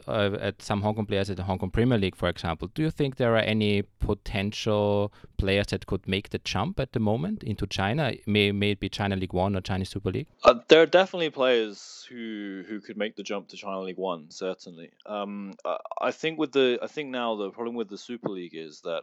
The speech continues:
Speaker 2: um, there, there aren't many teams who, uh, the, you know, like, they, I, I, I kinda worry that, 'cause, you know, after the, after the two games between China and Hong Kong, and then they, everyone kinda went on that spending spree of picking up guys like, uh,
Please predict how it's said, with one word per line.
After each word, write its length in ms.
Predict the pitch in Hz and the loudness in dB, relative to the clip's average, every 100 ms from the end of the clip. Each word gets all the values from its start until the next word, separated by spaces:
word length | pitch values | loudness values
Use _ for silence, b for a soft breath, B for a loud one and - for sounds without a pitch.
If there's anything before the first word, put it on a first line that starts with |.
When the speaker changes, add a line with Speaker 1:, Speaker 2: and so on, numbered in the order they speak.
| - | -8
Speaker 2:
um, 500 | 87 85 85 85 80 _ B B B B B - | -10 -10 -16 -20 -20 _ B B B B B -2
there, 300 | 104 107 104 - - - _ _ | 2 2 0 -6 -20 -20 _ _
there 220 | 110 113 | -6 -2
aren't 260 | 123 143 123 | -2 -4 -6
many 380 | 120 113 110 104 | -12 -12 -12 -16
teams 920 | - - 123 107 98 92 - - - - - | -18 -14 -12 -10 -12 -16 -18 -18 -20 -20 -18
who, 640 | - 113 104 104 95 92 87 | -12 -10 -8 -8 -8 -8 -10
uh, 920 | _ _ _ _ _ _ - - 73 107 | _ _ _ _ _ _ -20 -18 -16 -6
the, 120 | 123 | -2
you 100 | 123 | 2
know, 140 | 113 | 4
like, 220 | 110 110 | 6 6
they, 200 | 104 117 - | 4 2 4
I, 160 | 123 - - - | 0 -2 -8 -4
I, 220 | 127 - | -2 -2
I 40 | |
kinda 300 | 139 165 170 | -4 -6 -4
worry 380 | 143 135 139 120 | -2 -2 -2 -4
that, 180 | 95 95 98 _ | -12 -16 -16 _
'cause, 160 | 131 | -18
you 100 | 127 | -14
know, 380 | 147 143 135 120 - 110 113 | -8 -4 -2 -2 -4 -8 -8
after 200 | - 110 | -10 -10
the, 260 | 110 107 | -8 -8
after 280 | 92 107 - | -8 -8 -12
the 120 | 107 | -18
two 200 | 98 107 | -16 -16
games 280 | 104 107 101 | -12 -12 -12
between 300 | 101 - 104 | -18 -16 -14
China 300 | - 95 95 | -6 -6 -6
and 80 | 90 | -10
Hong 200 | 92 92 | -10 -12
Kong, 340 | - 98 98 87 | -4 -2 -2 -6
and 80 | |
then 120 | 87 90 | -12 -12
they, 140 | 87 _ | -14 _
everyone 260 | - 98 95 | -14 -10 -10
kinda 160 | 98 92 | -12 -10
went 140 | 92 | -10
on 80 | 92 | -8
that 160 | 90 - | -10 -10
spending 460 | - 101 95 92 | -6 -6 -6 -10
spree 420 | - - 95 87 | -12 -6 -4 -2
of 100 | 80 - | -4 -6
picking 260 | 98 98 | -8 -8
up 140 | 87 71 | -10 -4
guys 340 | 87 87 85 | 0 0 -2
like, 300 | 90 85 - | -4 -4 -4
uh, 260 | 85 85 | -6 -4